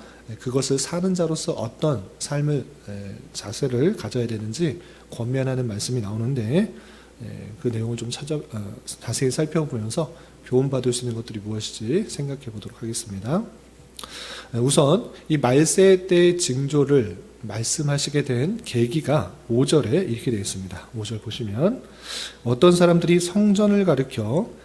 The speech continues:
그 아름다운 돌들과 헌물로 꾸민 것을 말하매." 이랬습니다.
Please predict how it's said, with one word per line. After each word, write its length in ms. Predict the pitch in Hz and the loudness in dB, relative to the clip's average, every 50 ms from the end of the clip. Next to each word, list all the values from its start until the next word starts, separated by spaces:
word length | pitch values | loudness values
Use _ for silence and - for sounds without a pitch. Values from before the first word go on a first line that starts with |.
| - - - | -20 -10 2
그 200 | - 127 - - | 2 2 2 2
아름다운 680 | - 107 110 113 - 156 175 175 170 175 175 180 180 175 | -4 -6 -4 0 2 4 4 6 6 6 6 6 4 4
돌들과 720 | - 127 117 110 - 107 104 107 107 170 175 147 98 98 - - - - - - - - | 4 2 0 0 0 -4 -6 0 2 2 2 2 0 -4 -10 -16 -20 -20 -20 -18 -2 0
헌물로 500 | 190 190 190 190 190 190 190 185 185 185 | 2 4 6 6 6 6 6 6 4 4
꾸민 320 | - 196 202 202 202 190 | 4 4 4 4 4 4
것을 260 | 185 175 180 185 170 | 4 2 2 2 0
말하매." 840 | 151 113 104 104 117 123 117 123 139 151 147 139 127 117 104 101 - | 0 0 0 -2 -2 0 0 2 4 4 4 4 2 0 -2 -4 -8
이랬습니다. 520 | - 98 - - 101 98 98 98 95 92 | -8 -10 -8 -8 -8 -8 -8 -10 -12 -14